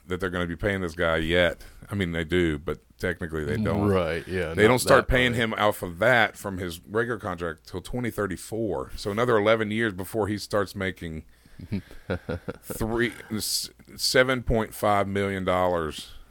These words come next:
Speaker 1: every year
Speaker 2: Oh,
Speaker 1: for
Speaker 2: there's a
Speaker 1: nine years.
Speaker 2: good chance he won't even be playing at that point.
Speaker 1: Oh, I'm sure he won't. But,
Speaker 2: But
Speaker 1: I mean, there's, I mean, what, the normal people don't get these kind of deals. I don't get it,
Speaker 2: <clears throat>
Speaker 1: but
Speaker 2: No.
Speaker 1: whatever.
Speaker 2: Right. Yeah, that's insane.
Speaker 1: So, yeah, it's crazy.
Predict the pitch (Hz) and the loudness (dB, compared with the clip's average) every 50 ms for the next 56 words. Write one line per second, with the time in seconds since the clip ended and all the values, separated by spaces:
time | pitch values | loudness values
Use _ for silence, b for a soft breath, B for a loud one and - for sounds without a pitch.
0 | - _ _ _ - 98 95 90 92 87 85 87 90 85 78 76 73 71 - - | -20 _ _ _ -2 0 0 2 0 0 0 0 0 0 0 -2 -4 -6 -10 -16
1 | - - - - - - 82 90 92 90 87 90 90 90 90 90 87 87 87 85 | -18 -12 -8 -6 -6 -6 -4 -2 -2 2 2 4 4 4 4 2 0 -2 -2 -2
2 | 78 76 76 73 - - - - - - 180 - - - - 113 98 92 90 - | -4 -4 -6 -10 -12 -16 -18 -8 2 4 4 4 4 2 2 2 2 2 0 -2
3 | - 101 85 98 95 90 78 - 92 85 82 87 85 80 87 80 - - - 123 | -4 -4 -2 -2 -4 -4 -4 -8 -10 -10 -10 -12 -12 -10 -12 -10 -10 -2 2 4
4 | 127 117 87 71 - 64 64 - - 78 71 - - - - 80 69 - 120 95 | 4 4 4 0 -6 -14 -16 -12 -12 -12 -12 -12 -12 -14 -12 -6 2 6 6 6
5 | 87 85 87 92 92 87 - - 123 120 104 90 82 92 113 127 110 87 - 87 | 6 4 0 -4 -4 -4 -2 0 2 2 2 2 4 4 4 4 2 2 0 0
6 | 92 92 101 95 101 101 101 101 95 101 101 95 - - - 104 104 101 101 90 | 0 0 0 -2 -4 -2 -2 -2 0 -2 -2 -2 -4 -6 -4 -4 -2 -2 -2 -4
7 | 73 80 92 101 - - - - - _ _ _ b b b b b b b b | -8 -10 -10 -10 -10 -10 -14 -20 -20 _ _ _ b b b b b b b b
8 | b b b b b b b b _ _ _ _ _ _ _ _ _ _ _ _ | b b b b b b b b _ _ _ _ _ _ _ _ _ _ _ _
9 | - 107 - 110 107 110 95 110 107 104 120 160 208 196 131 - 113 98 95 92 | -12 -8 -6 -4 -4 -2 0 0 4 6 6 8 8 8 8 8 8 8 6 6
10 | 87 87 135 139 - 85 78 - - 78 71 71 71 73 73 73 71 71 - - | 6 4 2 0 0 -2 -4 -4 -4 -4 -4 -4 -4 -2 -2 -2 -2 2 2 4
11 | - - 135 117 95 98 87 87 98 98 104 98 92 92 90 87 98 85 80 82 | 4 6 6 6 4 4 4 4 4 6 6 6 6 6 6 6 6 4 2 2
12 | 82 - - - 98 98 98 98 98 113 - - 98 90 92 90 90 95 - - | -2 -4 -4 0 4 4 6 6 4 2 0 -4 -2 -2 0 0 -2 -2 -4 -6
13 | - 69 67 - - 80 80 87 98 92 90 90 87 90 95 117 120 104 101 113 | -8 -8 -6 -4 -4 -4 0 4 6 8 10 8 8 6 4 4 4 6 4 4
14 | 117 - - - - 117 110 110 101 87 87 82 78 | 2 0 -2 2 4 4 4 4 2 0 -2 -4 -6